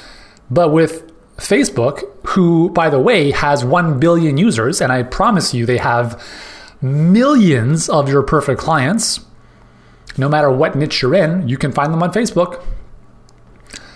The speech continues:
So Facebook is your blog. Facebook is your YouTube channel. Facebook is your email list. Everything you want is on Facebook. Now, the question is, are you willing to step out of your comfort zone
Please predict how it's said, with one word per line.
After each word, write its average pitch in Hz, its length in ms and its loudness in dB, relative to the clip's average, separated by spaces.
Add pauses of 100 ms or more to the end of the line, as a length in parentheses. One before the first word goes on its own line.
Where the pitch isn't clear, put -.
(400)
So 151 160 0
Facebook 202 440 0
is 175 140 2
your 160 120 0
blog. 135 380 -2
Facebook 156 540 -2
is 170 160 2
your 175 80 0
YouTube 185 320 0
channel. 117 280 -2
Facebook 147 420 -2
is 156 120 -2
your 196 100 -2
email 170 280 0
list. 120 220 -2
Everything 185 460 0
you 175 100 2
want 147 220 0
is 135 80 -2
on 135 100 -2
Facebook. 165 500 -2
Now, 135 140 0
the 135 80 0
question 160 380 -2
is, 143 180 -2
are 160 220 0
you 156 200 0
willing 160 220 0
to 143 40 -2
step 156 260 -2
out 151 80 2
of 139 60 -2
your 127 80 0
comfort 208 340 -4
zone 117 340 -4